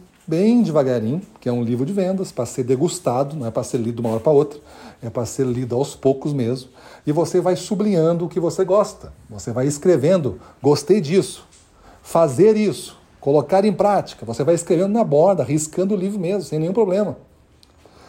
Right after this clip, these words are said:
Beleza? É assim que você vai, é, ler o seu, talvez, primeiro livro de vendas esse ano.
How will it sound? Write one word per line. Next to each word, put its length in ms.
Beleza? 600
É 80
assim 420
que 80
você 420
vai, 560
é, 200
ler 320
o 40
seu, 300
talvez, 420
primeiro 400
livro 240
de 80
vendas 320
esse 220
ano. 180